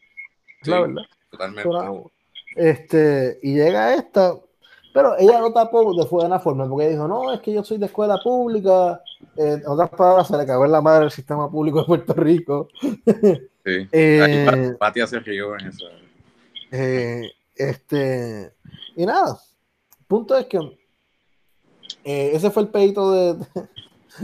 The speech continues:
Speaker 1: de, de ser, de llevar un traductor para allá. Y llega enero, y con enero llega el veinte veinte. Con el veinte veinte,
Speaker 2: Sí,
Speaker 1: Llegan los
Speaker 2: esto es
Speaker 1: temblores.
Speaker 2: baño. Chacho.
Speaker 1: Llegan los temblores, con vete. Y con los temblores llegan los almacenes.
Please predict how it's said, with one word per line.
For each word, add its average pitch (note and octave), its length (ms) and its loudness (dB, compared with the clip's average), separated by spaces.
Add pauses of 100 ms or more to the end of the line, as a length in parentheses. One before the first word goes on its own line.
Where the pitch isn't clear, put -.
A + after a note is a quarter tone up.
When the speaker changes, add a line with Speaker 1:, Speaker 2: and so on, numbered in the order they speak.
(220)
Speaker 1:
de, F3+ 240 -6
de C#3 320 -2
ser, D3+ 300 0
de D3 180 -2
llevar C#3 280 0
un D3+ 80 -6
traductor D3+ 460 -4
para D3 140 -4
allá. B2 180 -6 (480)
Y B3 180 -2
llega F3 280 6
enero, B2+ 420 -4 (160)
y G#2+ 80 -20
con A#2 240 -8
enero F#3+ 460 -4 (420)
llega A2 240 -4
el A2+ 80 -2
veinte C3+ 400 -4
veinte. D3 480 -8 (140)
Con A#2+ 180 -10
el A2+ 60 -8
veinte D#3 360 -2
veinte, F3 520 -2 (260)
Speaker 2:
Sí, - 140 -12
Speaker 1:
Llegan D3 300 2
los G#2 100 -4
Speaker 2:
esto A#2 100 -12
es G2+ 40 -8
Speaker 1:
temblores. F2+ 340 -4
Speaker 2:
baño. F2+ 200 -10 (680)
Chacho. - 560 -14
Speaker 1:
Llegan C#3+ 440 0
los B2 160 -4
temblores, B2 680 -2
con A#2+ 220 -4
vete. B2+ 460 -2
Y D4 140 2
con C#4+ 200 4
los C#4 180 2
temblores G3 480 2
llegan D3+ 320 -4
los D3+ 100 0
almacenes. F#3 680 0